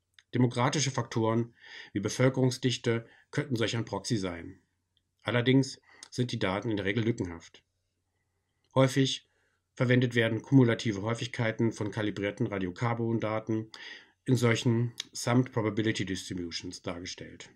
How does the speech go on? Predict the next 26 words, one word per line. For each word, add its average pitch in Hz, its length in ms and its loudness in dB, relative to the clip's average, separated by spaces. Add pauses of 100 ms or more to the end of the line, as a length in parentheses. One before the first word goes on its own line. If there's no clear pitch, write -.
(540)
Obwohl 127 220 6
die 139 100 6
Häufigkeiten 123 720 2 (280)
potenziell 131 560 4
durch 101 160 -4
Forschungsgeschichte 120 880 0
und - 120 -8
Erhaltungsbedingungen 104 840 -2
beeinflusst 110 520 -6
werden, 107 320 -2 (640)
bilden 143 200 8
sie 135 140 4
nicht 107 200 0
selten 113 300 4
einen 98 160 -4
guten 127 240 2
Anhaltspunkt 104 580 -6
für 123 80 -4
menschliche 85 440 -6
Aktivität. 113 720 -10 (800)
Aber 110 420 0 (400)
vor 92 180 -12
allem 85 200 -10
für - 100 -8
deren 101 200 -2
Fehlen. 101 500 2